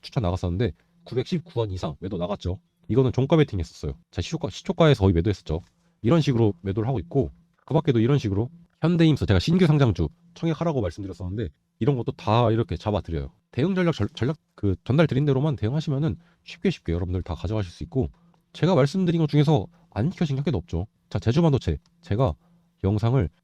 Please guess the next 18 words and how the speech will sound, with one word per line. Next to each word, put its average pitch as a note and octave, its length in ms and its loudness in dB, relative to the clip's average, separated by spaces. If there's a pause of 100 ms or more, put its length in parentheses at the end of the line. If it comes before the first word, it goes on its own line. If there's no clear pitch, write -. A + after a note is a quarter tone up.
작년 B2+ 420 0
십이월 E3 320 0
이십사 - 320 -4
일부터 F#2+ 460 0
찍어드렸는데 F2 580 0
제주 F#2+ 180 -4
반도체 F2+ 360 -2
제가 E2 220 -4 (220)
이때 F#2 300 0 (720)
반도체 C3+ 400 0
왕 C#3+ 100 4
다시 F#2 220 -2
오니까 F#2 340 0
지금 A#2 260 -2
쓸어 F3 200 0
담으시라고 G2 400 4
말씀을 D#2+ 240 0
드렸어요. D2 360 -4